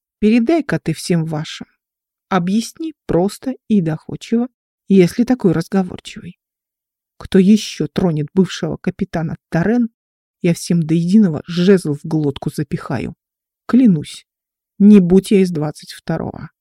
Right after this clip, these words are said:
«Тьфу ты, страх небесный, так это про тебя вчера болтали»,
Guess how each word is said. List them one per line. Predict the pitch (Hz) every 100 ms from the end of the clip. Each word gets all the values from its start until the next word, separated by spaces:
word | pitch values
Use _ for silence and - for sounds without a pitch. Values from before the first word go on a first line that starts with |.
| _ _ _ _ _ -
«Тьфу | - - - -
ты, | 170
страх | - - 165 147 -
небесный, | 170 156 160 139 - 139 - _ -
так | 180 190
это | 175 180
про | 190 180
тебя | 214 185 156
вчера | - - 151
болтали», | 151 147 175 - - 190